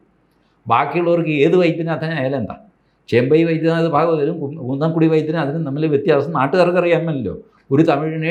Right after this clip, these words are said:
എഴുന്നള്ളിച്ചിട്ട് എന്തെങ്കിലും പത്ത് രണ്ടായിരം രൂപ കാശ് കൊടുത്തിട്ട് അയാളെ കൊണ്ട് ഒരു പ-, കലാപരിപാടി നടത്തി, അതിലും കാശ്. ഇതൊക്കെയാണ് ഈ അമ്പലങ്ങൾ നടക്കുന്നത്. ഏ, ഞാൻ തെക്കുള്ള ഒരു അമ്പലത്തിൽ, ഞാൻ പേരൊന്നും പറയില്ല, വെറുതെ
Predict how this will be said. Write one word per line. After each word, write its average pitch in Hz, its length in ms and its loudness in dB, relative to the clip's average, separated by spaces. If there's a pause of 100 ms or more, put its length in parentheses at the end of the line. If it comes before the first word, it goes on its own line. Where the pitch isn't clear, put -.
എഴുന്നള്ളിച്ചിട്ട് 120 640 -4 (380)
എന്തെങ്കിലും 151 360 2
പത്ത് 135 220 2
രണ്ടായിരം 135 280 2
രൂപ 127 220 0
കാശ് 110 240 -2
കൊടുത്തിട്ട് 117 340 -6
അയാളെ 113 300 0
കൊണ്ട് 117 160 -6
ഒരു 117 200 -6
പ-, - 200 -14
കലാപരിപാടി 110 560 -4
നടത്തി, 104 240 -12 (300)
അതിലും 139 520 2
കാശ്. - 320 -2 (760)
ഇതൊക്കെയാണ് 180 440 2
ഈ 233 40 -8
അമ്പലങ്ങൾ 233 400 0 (120)
നടക്കുന്നത്. 208 420 -6 (1160)
ഏ, 160 60 2 (120)
ഞാൻ 143 160 0 (240)
തെക്കുള്ള 180 380 0
ഒരു 165 120 2
അമ്പലത്തിൽ, 147 340 -4 (120)
ഞാൻ 139 300 -6
പേരൊന്നും 135 440 4
പറയില്ല, 110 380 2
വെറുതെ 110 240 0